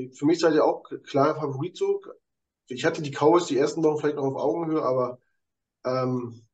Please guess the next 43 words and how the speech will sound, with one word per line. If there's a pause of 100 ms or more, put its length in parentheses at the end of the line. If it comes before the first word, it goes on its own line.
(260)
jetzt
nach
der (1040)
Heimniederlage
gegen
die
forty-niners,
äh, (1400)
ja,
sehe
ich
euch
da,
euch
da
schon
ein
Stück
weit
vorne.
Wie,
wie
siehst
du
denn
eigentlich (100)
die,
die
anderen
beiden
Teams,
Washington
und,
und
die
Giants?
Äh, (1040)
sind
die
jetzt
auf
lange
Zeit